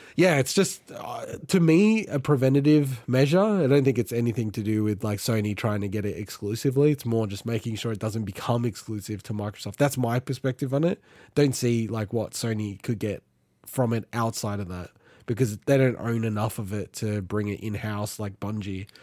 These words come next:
and actually use them for other features. Also, I'm not really sure, like, with From, you know, like, they make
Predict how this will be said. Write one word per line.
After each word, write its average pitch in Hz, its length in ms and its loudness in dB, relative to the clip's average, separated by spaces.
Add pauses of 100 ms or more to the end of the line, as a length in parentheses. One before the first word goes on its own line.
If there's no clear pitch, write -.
(220)
and 110 120 -4
actually 104 380 -2
use 101 360 -2
them 101 180 -6
for 92 180 -8
other 107 240 -6
features. 98 680 -8 (220)
Also, 240 240 4
I'm 240 80 2
not 381 180 4
really 220 180 6
sure, 165 220 6
like, 123 180 2
with 120 140 0
From, 113 540 0 (580)
you 151 80 4
know, 147 140 6
like, 135 260 2
they 143 140 4
make 139 340 2